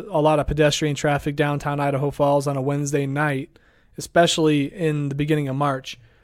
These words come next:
But people walk by, they see the lights on in here, they see me talking into a microphone, they think that I am legit.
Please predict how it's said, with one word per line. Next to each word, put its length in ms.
But 360
people 300
walk 280
by, 320
they 180
see 200
the 80
lights 340
on 160
in 120
here, 280
they 140
see 160
me 100
talking 400
into 180
a 60
microphone, 640
they 100
think 280
that 120
I 140
am 180
legit. 500